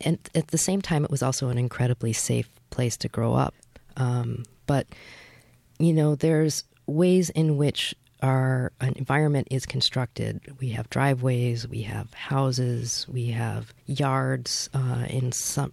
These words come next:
certain suburban cities, and those really impact the way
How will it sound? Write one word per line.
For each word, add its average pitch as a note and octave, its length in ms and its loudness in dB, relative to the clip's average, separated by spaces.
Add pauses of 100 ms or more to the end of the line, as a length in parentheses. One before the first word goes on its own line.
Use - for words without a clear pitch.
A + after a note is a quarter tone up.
certain B2+ 280 -2
suburban B2+ 460 -2
cities, B2 420 -4 (460)
and E3 200 4
those F#3 480 4
really E3+ 480 2
impact C3+ 920 -2 (640)
the D3+ 120 2
way C#3 500 2